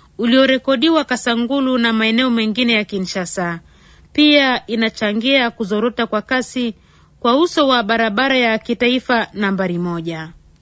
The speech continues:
Baraza la Maaskofu wa Kitaifa wa Kongo, Senko, linakaribisha uingiliaji kati wa haraka wa serikali katika kuwasaidia walioathiriwa na mafuriko wakati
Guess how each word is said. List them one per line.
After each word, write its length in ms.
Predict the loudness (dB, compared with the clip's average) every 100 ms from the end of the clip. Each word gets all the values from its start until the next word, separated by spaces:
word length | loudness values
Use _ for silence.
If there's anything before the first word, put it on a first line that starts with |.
| _ _ _ _ -20 -20 -20 -20 -20 -20 -20 -20 -20 -20 -20 -14 -2
Baraza 480 | 0 2 0 0
la 120 | -2 -2
Maaskofu 580 | -2 -4 -6 -6 -4
wa 80 | -6
Kitaifa 500 | -4 -4 -4 -4 -4
wa 140 | -4 -4
Kongo, 460 | -4 -4 -4 -4
Senko, 640 | -6 -6 -6 -2 -2 -2 -4
linakaribisha 920 | -6 -4 -4 -2 -4 -4 -4 -2 -2 -4
uingiliaji 560 | -4 -6 -4 -4 -4
kati 260 | -6 -4 -2
wa 140 | -4
haraka 420 | -4 -2 -2 -4 -6
wa 100 | -6
serikali 580 | -6 -8 -6 -4 -4
katika 520 | -6 -6 -4 -4 -4 -6 -14 -20 -8
kuwasaidia 760 | -4 -4 -4 -6 -2 -2 -2
walioathiriwa 840 | -2 -4 -4 -4 -6 -4 -2 -2 -2
na 260 | -2 -4
mafuriko 600 | -6 -8 -6 -6 -4 -4
wakati 560 | -6 -4 -4 -2 -6